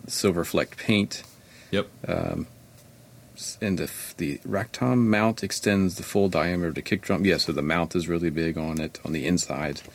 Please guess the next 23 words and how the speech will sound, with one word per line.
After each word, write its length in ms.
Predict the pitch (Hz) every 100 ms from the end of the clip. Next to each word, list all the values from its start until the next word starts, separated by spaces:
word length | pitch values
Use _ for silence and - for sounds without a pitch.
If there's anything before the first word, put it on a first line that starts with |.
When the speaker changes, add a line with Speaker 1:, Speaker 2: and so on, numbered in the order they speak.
| - - -
Speaker 1:
So 140 | -
he 60 | 98
wants 220 | 110 -
to 60 |
know 120 | 98 87
our 160 | 85
thoughts 380 | 80 92 82 -
on 140 | 85
how 220 | 76 87 80
the 140 | 80 -
inside 400 | 98 90 87 85
of 100 | 78
the 60 | 78
shell 380 | - 73 71 -
affects 520 | 107 - 82 - - - -
the 80 | -
tone. 300 | - - - - - - - -
Speaker 2:
Definitely 340 | 135 156 151
Speaker 1:
Uh, 20 |
Speaker 2:
affects 380 | 117 - 139 -
it 140 | 92 -
for 120 | 87
sure. 420 | - 127 87 80